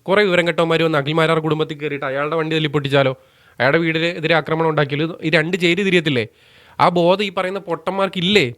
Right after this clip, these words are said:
പൊട്ടന്മാർക്കില്ലേ? വേട്ടാവളിയന്മാർക്കില്ലേ? ഇനി ആളെന്ന് പറയുന്നവനൊന്നും ഇല്ലയോ? എന്തു എൻ്റെ പൊന്നു സുഹൃത്തെ, എൻ്റെ പൊന്നു സഹോദരാ,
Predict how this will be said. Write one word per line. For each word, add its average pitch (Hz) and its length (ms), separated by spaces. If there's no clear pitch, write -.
പൊട്ടന്മാർക്കില്ലേ? 190 840
വേട്ടാവളിയന്മാർക്കില്ലേ? 170 920
ഇനി 147 80
ആളെന്ന് 175 220
പറയുന്നവനൊന്നും 170 440
ഇല്ലയോ? 151 200
എന്തു 175 260
എൻ്റെ 190 160
പൊന്നു 185 200
സുഹൃത്തെ, 160 320
എൻ്റെ 165 140
പൊന്നു 170 200
സഹോദരാ, 151 360